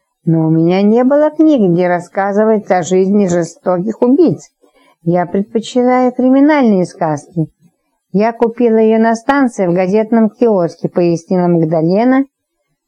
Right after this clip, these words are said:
и пог-, погрузилась в че-, в чтение.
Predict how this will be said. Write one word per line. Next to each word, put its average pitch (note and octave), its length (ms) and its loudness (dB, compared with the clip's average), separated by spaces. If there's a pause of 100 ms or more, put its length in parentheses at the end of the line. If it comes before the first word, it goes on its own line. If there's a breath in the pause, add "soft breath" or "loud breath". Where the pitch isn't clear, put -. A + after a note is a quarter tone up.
(380)
и C#4 80 -2
пог-, - 720 -8
погрузилась F3 720 0
в - 140 -20
че-, D#3+ 420 -2
в - 80 -20
чтение. D3 880 -2